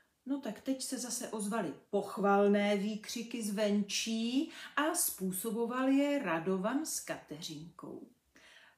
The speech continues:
Výstavní síň se celá rozhučela, jak se tam odborníci i řadoví pěstitelé dohadovali,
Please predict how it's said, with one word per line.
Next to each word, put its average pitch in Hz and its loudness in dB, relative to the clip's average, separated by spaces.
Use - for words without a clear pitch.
Výstavní 214 2
síň 220 -2
se 202 -4
celá 190 -2
rozhučela, 233 -2
jak 262 -2
se 254 -2
tam 240 -4
odborníci 233 0
i 208 -4
řadoví 214 0
pěstitelé 214 -2
dohadovali, 208 0